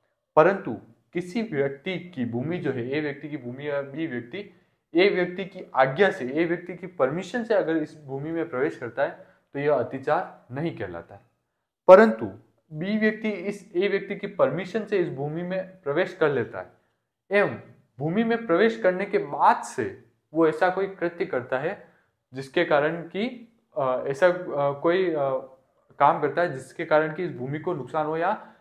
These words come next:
इस ए व्यक्ति को कोई नुकसान हो या किसी भी प्रकार का कोई दुरुपयोग हो इस भूमि का, इस, इस क्षेत्र का अगर कोई दुरुपयोग होता है बी व्यक्ति के प्रवेश करने के बाद ऐसा कोई कृत्य करने से जिससे इस भूमि का दुरुपयोग होता है,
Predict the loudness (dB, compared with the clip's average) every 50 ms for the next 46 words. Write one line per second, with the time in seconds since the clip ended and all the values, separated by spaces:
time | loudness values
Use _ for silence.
0 | _ _ _ -12 -12 -4 -2 0 0 0 0 -2 -8 -14 -20 _ _ _ _ 2
1 | 2 4 2 2 0 -4 -4 -4 -2 -2 -2 -4 -4 -6 -6 -2 -2 0 0 0
2 | -2 -4 -4 -6 -8 -10 -10 -8 -8 -6 -8 -4 -2 0 0 2 0 0 0 0
3 | 0 0 -2 -2 -4 -6 -10 -18 -20 _ _ _ _ _ -20 _ -2 0 4 4
4 | 4 4 6 4 4 4 4 2 0 0 0 -2 -4 -4 -4 -4 -4 -6 -4 -2
5 | -2 -2 -2 -6 -16 -20 _ _ _ -8 -8 -8 -8 -16 -20 -20 _ _ _ _
6 | _ _ _ _ _ _ -2 -2 -2 2 2 2 2 2 -2 -6 -4 -4 -4 -4
7 | -6 -10 -20 _ _ _ _ _ _ -4 -2 -2 0 0 -2 -2 0 0 0 0
8 | 0 0 0 0 0 0 -2 -4 -2 -2 -2 0 0 -4 -4 -8 -14 -20 _ _
9 | _ -6 -4 -2 -2 -4 -4 -6 -8 -4 -4 -4 -2 -2 0 0 0 0 0 -4
10 | -6 -6 -6 -6 -6 -4 0 0 0 0 -2 -6 -8 -10 -12 -12 _ _ _ -6
11 | -6 -6 -2 -2 -2 -2 -2 -4 -6 -6 -6 -6 -8 -10 -10 -10 -10 -14 -10 -6
12 | -6 -6 -6 -6 -14 -20 _ _ _ -12 -12 -8 -8 -6 -6 -4 0 0 0 0
13 | 0 -2 -4 -4 0 2 2 2 2 2 -2 -2 -2 -2 -2 -4 -8 -14